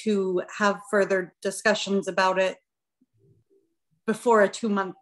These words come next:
window has gone by again. You know, I think, I think part of the frustration I was having sitting in on the meeting on October third was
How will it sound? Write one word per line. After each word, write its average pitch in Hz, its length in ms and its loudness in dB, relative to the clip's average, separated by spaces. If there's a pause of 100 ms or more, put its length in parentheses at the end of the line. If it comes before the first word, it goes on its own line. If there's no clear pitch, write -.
(140)
window 196 420 -2
has 165 160 -8
gone 170 240 -2
by 160 200 -2
again. 170 460 -10 (140)
You 190 120 -2
know, 170 120 2
I 180 180 0
think, 180 320 -2 (640)
I 196 80 -4
think 175 320 0 (640)
part 190 260 2
of 175 240 4 (1000)
the 202 240 -2
frustration 185 800 -2
I 208 160 2
was 214 180 2
having 180 340 -4
sitting 180 360 -4
in 170 180 -4
on 165 480 -2 (480)
the 185 80 -2
meeting 170 600 0 (1160)
on 190 160 2
October 165 540 -2
third 165 480 -2
was 165 720 -2